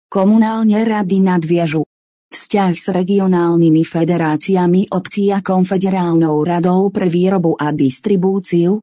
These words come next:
pričom vyhlásia, čo potrebujú, a ponúknu, čo zostane. Tento problém je vyriešený a zjednodušený prostredníctvom siete vzťahov vytvorených medzi obcami a výrobnými a štatistickými radami,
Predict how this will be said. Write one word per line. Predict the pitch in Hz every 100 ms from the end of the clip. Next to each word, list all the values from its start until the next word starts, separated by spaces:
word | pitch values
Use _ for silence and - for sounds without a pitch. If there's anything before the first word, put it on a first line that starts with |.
| _ -
pričom | 202 202 185 170
vyhlásia, | 151 151 143 143 143 - 170 175 214 _ -
čo | 196
potrebujú, | 180 143 143 139 139 151 151 160 190 220 _ -
a | 175
ponúknu, | 175 180 180 175 175 190 240 _ -
čo | 214 190
zostane. | 190 185 - 135 123 - _ _ _ -
Tento | 214 190 180
problém | 165 180 180 202 208 208
je | 208
vyriešený | 175 190 196 190 - 214 202 202
a | 190
zjednodušený | 175 185 196 202 180 175 180 175 170 175
prostredníctvom | 175 170 190 175 170 160 147 - 151 151
siete | - 190 202 214
vzťahov | - 190 175 185 190 196
vytvorených | 202 190 196 180 170 156 151
medzi | 156 156
obcami | - 175 - 196 196 214
a | 196
výrobnými | 170 175 190 180 185 185 185 196
a | 175
štatistickými | - 165 156 165 - 185 - 156 151 139
radami, | 143 139 160 156 170 226